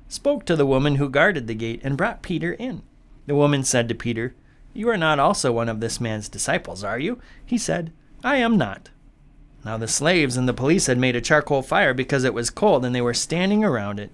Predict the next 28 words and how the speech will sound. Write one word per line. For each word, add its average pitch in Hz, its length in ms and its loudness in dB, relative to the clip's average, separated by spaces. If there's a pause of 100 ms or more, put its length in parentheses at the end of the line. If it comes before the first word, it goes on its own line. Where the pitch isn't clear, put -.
and 127 180 0
warming 131 400 2
themselves. 98 640 -8 (640)
Peter 262 300 -2
also 254 320 2
was 117 180 2
standing 107 400 -2
with 101 180 -6
them 101 240 -10 (220)
and 160 220 0
warming 113 380 -2 (180)
himself. - 560 -4 (880)
Then 123 160 2
the 123 80 4
high 127 160 2
priest 131 360 -4
questioned 123 540 -2
Jesus 127 400 2
about 120 300 4
his 120 120 0
disciples 117 600 0
and 120 100 -4
about 123 280 2
his 117 140 -4
teaching, 120 440 -4
and 107 100 -2
Jesus 120 380 0
answered, 120 340 -2